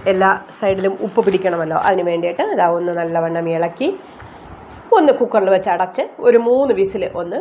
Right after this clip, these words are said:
കേൾപ്പിച്ചെടുക്കാം. അപ്പോൾ നമ്മുടെ പുഴുക്കെല്ലാം നല്ലവണ്ണം വെന്ത് കിട്ടും. ഇനി ഇതിന് ഒരു കൂട്ടുണ്ടാക്കണം. തേങ്ങ,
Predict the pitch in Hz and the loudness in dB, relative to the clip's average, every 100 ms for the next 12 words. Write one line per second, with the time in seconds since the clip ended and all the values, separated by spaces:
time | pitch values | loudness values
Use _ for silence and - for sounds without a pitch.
0 | - 320 262 185 - 147 - - 247 415 | -2 -2 0 -4 -2 -4 -4 -4 0 2
1 | 494 240 220 269 - - _ _ - 330 | 4 2 2 0 -4 -20 _ _ -4 -2
2 | 311 226 233 220 202 185 170 277 320 254 | 0 0 0 -2 -2 -4 -4 0 2 2
3 | 185 151 151 - - - 349 403 254 226 | -2 -4 -8 -10 -14 -4 0 0 0 0
4 | 240 202 196 202 202 196 180 170 175 220 | 2 0 2 2 2 2 2 0 -2 -8
5 | - - - - - 208 190 180 | -10 -20 -20 -16 -4 0 2 2